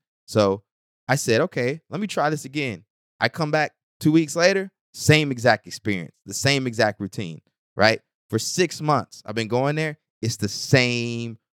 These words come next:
routine. And I schedule that barbershop. I schedule my haircuts on Thursday for Self-Care Thursday. So every two weeks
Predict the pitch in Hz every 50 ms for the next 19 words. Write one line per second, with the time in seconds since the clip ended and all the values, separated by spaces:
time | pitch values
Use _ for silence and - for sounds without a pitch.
0 | _ - 107 113 107 - - 123 113 95 85 78 - _ _ _ _ _ _ -
1 | - 120 123 113 101 92 _ _ - - 113 135 151 156 147 - - - - 143
2 | 151 147 135 131 127 123 123 101 90 85 104 110 120 131 135 151 147 - - 160
3 | 147 156 - _ _ _ _ _ _ _ - - - - 113 127 127 - - 151
4 | 139 139 139 123 117 113 123 131 131 - 180 156 - - - 110 101 95 - 107
5 | 113 120 120 107 95 95 90 - - 90 - 117 107 101 - - 107 92 - -
6 | 95 92 92 85 - 78 80 - - _ _ _ _ _ _ - - 110 104 95
7 | 85 - _ _ _ _ _ _ - 117 127 127 139 147 - - - 175 160 135
8 | 127 120 107 - - -